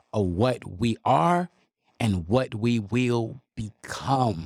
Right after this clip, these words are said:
When I try to define emotions, I oftentimes think of it as a feeling that we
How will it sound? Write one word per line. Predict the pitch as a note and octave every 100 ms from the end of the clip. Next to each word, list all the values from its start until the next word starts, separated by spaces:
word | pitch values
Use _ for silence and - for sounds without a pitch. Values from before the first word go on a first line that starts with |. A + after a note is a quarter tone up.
| -
When | C#3 C3+
I | A2+
try | - F3+
to | C3+
define | G2+ - - F#3 A#3+ A#3 F3+ C#3+
emotions, | A#2+ G#2 - G#2+ - - - _ - _ _ -
I | B2+ -
oftentimes | C#3 G#3+ D#3+ C#3 A#2 G#2
think | - E3+ E3
of | F#2+
it | G2+ - -
as | A#2 G2 F2+ F2 D#2+ - - _ _ _ _ -
a | A2
feeling | - G3 G3+ F3
that | C#3 A#2 G#2
we | A2 D3+ D3+ C3